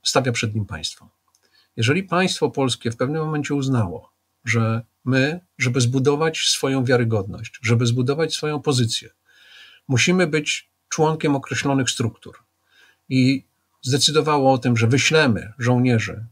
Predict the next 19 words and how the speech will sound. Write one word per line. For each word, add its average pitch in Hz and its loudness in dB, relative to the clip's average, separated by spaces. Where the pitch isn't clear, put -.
polskich 120 0
i 151 -4
do 143 2
Afganistanu, 113 0
i 131 -2
do 127 0
Iraku, 117 -2
i 156 -4
tak 120 -2
jak 117 -4
pan 117 -2
powiedział, 110 -2
do 117 0
Bośni 117 0
i - -8
Hercegowiny, 110 -6
czy 151 0
do 151 2
Macedonii, 95 -4